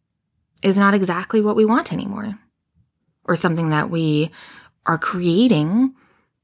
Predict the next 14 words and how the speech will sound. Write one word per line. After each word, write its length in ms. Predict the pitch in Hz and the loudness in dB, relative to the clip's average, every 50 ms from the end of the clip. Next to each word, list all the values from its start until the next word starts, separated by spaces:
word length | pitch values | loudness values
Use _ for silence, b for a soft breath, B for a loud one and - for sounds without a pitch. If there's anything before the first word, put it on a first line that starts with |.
| _ _ _ _ _ _ _ _ _ _ _ _ _ _ _ _ _ - | _ _ _ _ _ _ _ _ _ _ _ _ _ _ _ _ _ -6
changes 580 | - - 185 180 185 196 202 208 214 220 220 | -2 0 0 2 2 2 4 4 4 4 4
or 140 | 226 214 214 | 2 2 2
takes 280 | 214 220 214 220 - - | 2 2 0 0 0 0
a 40 | |
little 220 | 226 226 233 233 240 | 2 4 4 4 6
U-turn 560 | 233 269 349 349 - - 151 143 143 147 - | 6 4 4 2 -2 -4 -2 -2 -2 -2 -2
or 160 | 143 175 170 | -2 -2 -2
a 500 | 170 175 180 180 185 185 190 196 - - - | -2 -2 -2 -4 -4 -4 -6 -6 -6 -4 -4
different 200 | 240 - 262 247 | 0 2 2 2
direction 380 | 262 285 233 - - 180 165 | 2 2 0 0 0 0 0
that 160 | 156 151 - | 0 -2 -2
we 120 | - 170 160 | -2 -2 -2
weren't 260 | 160 160 151 - - | 0 -2 -2 -2 -2
sure 340 | - - - 67 - - | -4 -4 -4 -4 -4 -6